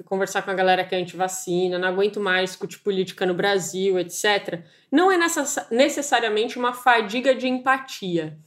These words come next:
Eu acho que é uma fadiga, nossa, é um, é um estresse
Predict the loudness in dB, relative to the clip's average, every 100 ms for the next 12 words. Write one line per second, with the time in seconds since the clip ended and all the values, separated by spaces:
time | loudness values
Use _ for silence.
0 | _ 2 4 4 4 4 6 4 2 -6
1 | 0 2 4 2 2 0 -2 -6 -2 2
2 | 2 2 -2 0 2 2 2 0 -6 -2
3 | 2 6 6 4 -4 -8